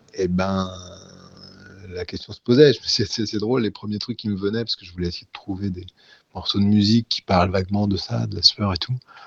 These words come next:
et il y avait que des mecs qui venaient, quoi. Pff, je me suis dit, quand même, je devrais faire un effort. Je suis sûr qu'il y a des trucs chez Brigitte Fontaine, ou, bon, mais j'ai pas creusé assez, faut que je cherche. Euh... Et donc, c'est, c'est,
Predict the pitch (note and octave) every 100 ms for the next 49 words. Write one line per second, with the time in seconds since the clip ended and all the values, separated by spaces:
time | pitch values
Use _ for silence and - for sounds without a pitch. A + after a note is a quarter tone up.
0 | - _ - - - G2 G2+ A2 A#2 -
1 | - G2+ A2+ A#2 - F#2 G2 _ - -
2 | - - - - - - F#2 G#2 F#2+ F2+
3 | F#2 F2+ F2 F2+ - C3+ - - - -
4 | - A#2+ - F2+ - - - F#2+ F#2 F2
5 | - - G#2+ B2 A#2+ A2 F#2+ - - -
6 | - - - - G#2+ A2+ G2+ E2+ E2 -
7 | - F#2+ G2 F#2+ - G#2+ A2 G2+ F#2 F2+
8 | _ _ - - G#2 F2+ - F#2+ F#2 -
9 | _ _ _ - - - - _ A#2+ G#2+
10 | G2+ F#2 F2 F2 E2+ - E2+ E2+ E2 D#2+
11 | D#2+ - E2 E2 - - - - - _
12 | _ _ _ _ _ _ G2+ G2+ A#2+ -
13 | G#2+ F#2+ - G2+ G2 G2 F#2+